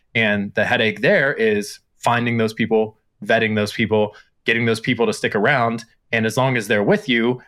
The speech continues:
um, managing those projects and making sure that all those individual assets get turned around on time for when you need them, there's a complexity there where you've basically just given yourself another job as project manager, right? So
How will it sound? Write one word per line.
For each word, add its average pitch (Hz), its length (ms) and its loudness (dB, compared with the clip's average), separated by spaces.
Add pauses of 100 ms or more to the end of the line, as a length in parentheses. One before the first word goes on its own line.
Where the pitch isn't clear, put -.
(140)
um, 101 460 0
managing 127 420 0
those 110 180 2
projects 104 480 0
and 101 120 -2
making 104 220 -2
sure 110 140 0
that 101 120 -2
all 131 140 2
those 120 160 2
individual 110 380 0
assets 107 320 -2
get - 160 -6
turned 104 220 -4
around 101 220 2
on 95 140 0
time 98 200 -4
for 101 80 -4
when 95 140 0
you 92 80 -2
need 120 160 2
them, 101 180 0 (300)
there's 120 140 0
a 226 40 -4
complexity 165 600 -2
there 101 340 0 (280)
where 107 140 2
you've 107 280 0
basically 113 280 0
just - 380 -6
given 107 240 -2
yourself 123 440 0
another 104 280 0
job 101 380 0
as 101 260 0
project - 420 -2
manager, 95 540 -2 (240)
right? 104 300 0
So 117 260 2